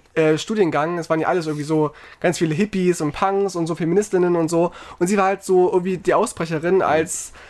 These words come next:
als richtige Hausfrau, wie man sie so auch aus dem alten Fernsehen kennt. Und es war auch schön und wir mochten die auch ge-, alle gerne.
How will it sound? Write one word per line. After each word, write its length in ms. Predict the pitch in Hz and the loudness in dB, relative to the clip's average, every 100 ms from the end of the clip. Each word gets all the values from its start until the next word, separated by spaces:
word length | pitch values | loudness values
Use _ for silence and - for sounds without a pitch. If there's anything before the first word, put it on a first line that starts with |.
| - | -4
als 300 | 175 165 - | -4 -2 -4
richtige 380 | 208 277 208 190 | -2 0 0 2
Hausfrau, 420 | 226 - - 170 | 0 -2 -4 -2
wie 40 | |
man 140 | 180 170 | 0 0
sie 80 | |
so 240 | 170 180 180 | 0 2 2
auch 240 | 165 170 | 2 0
aus 160 | 170 170 | -2 0
dem 140 | 170 | 0
alten 200 | 151 185 | 0 0
Fernsehen 380 | 185 208 208 151 | -2 -2 0 -2
kennt. 300 | 143 151 196 - - | -2 -4 -4 -10 -4
Und 80 | 190 | -2
es 60 | 180 | 2
war 80 | 190 | 0
auch 120 | 240 | -2
schön 300 | - 160 151 | -4 -2 0
und 80 | 151 | 0
wir 80 | 165 | 0
mochten 300 | 202 - 180 | -2 -4 -2
die 100 | 127 | 0
auch 140 | 127 | -2
ge-, 100 | - | -6
alle 400 | 69 - 151 143 | -8 -4 -2 -2
gerne. 320 | 135 127 123 | 0 -2 -2